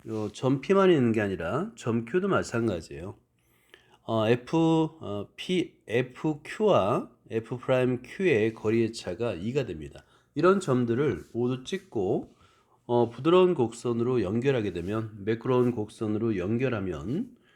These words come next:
그림과 같이 쌍곡선이 되게 됩니다. 자, 여기에 교과서에, 어, 쌍곡선의 정의를 밑줄 그을게요. 평면 위에 서로 다른 두 점이 있습니다. 이 초점이 되고요.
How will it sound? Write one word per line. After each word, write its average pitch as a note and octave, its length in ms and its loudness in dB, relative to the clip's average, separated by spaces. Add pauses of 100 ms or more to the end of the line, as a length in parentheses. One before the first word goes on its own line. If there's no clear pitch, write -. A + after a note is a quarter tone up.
(160)
그림과 B2+ 420 2
같이 G#2 680 -2 (120)
쌍곡선이 C#3+ 1080 -4 (220)
되게 F2+ 240 -10
됩니다. D2+ 480 -16 (1500)
자, A#2+ 320 2
여기에 C3+ 580 4 (120)
교과서에, C3+ 840 0 (160)
어, F#2+ 200 -8
쌍곡선의 D3 680 2
정의를 A#2 840 0
밑줄 A2 360 -6
그을게요. G#2 540 -4 (520)
평면 G#3+ 420 2
위에 C3 320 4
서로 F#3+ 300 -2
다른 F#3 340 4
두 D3+ 300 -4
점이 B2+ 320 0
있습니다. F#2+ 760 -6
이 G#2+ 140 -2
초점이 E3 400 0
되고요. G#2+ 560 -2